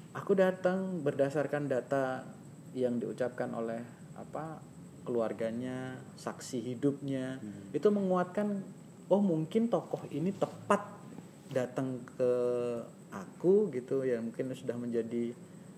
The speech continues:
Speaker 1: apa, bagian dari, apa ya, misalnya takdir gitu,
Speaker 2: Hmm.
Speaker 1: untuk aku memainkannya karena mungkin, oh oke, setelah aku tanya si-, sama narasumber gue, ya udah, orangnya ya kurang lebih kayak kamu.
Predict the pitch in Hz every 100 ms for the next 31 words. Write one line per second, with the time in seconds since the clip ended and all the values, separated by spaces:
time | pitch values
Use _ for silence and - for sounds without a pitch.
0 | - - - 123 147 131 120 120 127 123
1 | 117 113 113 110 110 110 - - - -
2 | - - 123 110 - 113 110 - 110 110
3 | 117 156 160 120 151 143 156 - - 127
4 | 120 101 143 131 127 127 120 120 147 165
5 | 131 135 131 139 175 185 - - 147 -
6 | - - - - 175 170 - 190 127 -
7 | - - - - - - - - - -
8 | 151 151 143 156 147 147 196 151 160 143
9 | - - - - - - 139 135 135 135
10 | 139 135 139 143 127 131 202 147 113 -
11 | 175 190 190 - 175 190 240 277 160 160
12 | 165 165 220 165 156 - 156 190 151